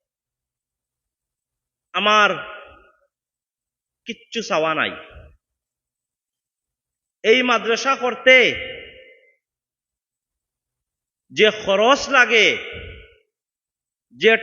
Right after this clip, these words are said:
টাকা লাগে, যে পয়সা লাগে, আমার কাছে কোনো টাকা নাই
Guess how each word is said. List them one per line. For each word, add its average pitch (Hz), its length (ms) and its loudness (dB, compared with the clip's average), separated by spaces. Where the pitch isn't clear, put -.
টাকা 226 380 4
লাগে, 226 380 2
যে 202 120 -4
পয়সা 285 420 2
লাগে, 247 340 4
আমার 175 220 -2
কাছে 170 200 -8
কোনো 151 220 -8
টাকা 156 260 -6
নাই 110 180 -6